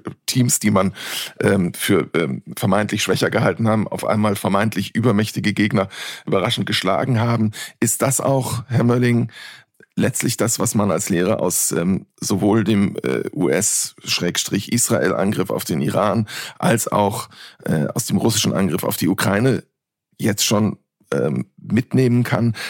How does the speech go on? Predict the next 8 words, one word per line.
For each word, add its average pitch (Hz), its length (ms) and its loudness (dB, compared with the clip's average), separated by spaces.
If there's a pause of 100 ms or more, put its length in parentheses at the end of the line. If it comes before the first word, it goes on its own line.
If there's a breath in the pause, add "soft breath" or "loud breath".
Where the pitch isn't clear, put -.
(120)
dass - 320 -2
eben 101 480 2 (760 loud breath)
militärische 147 800 0
Übermacht 110 680 0
gegen 104 240 2
einen 85 220 0
Gegner, 98 320 2
der 95 260 0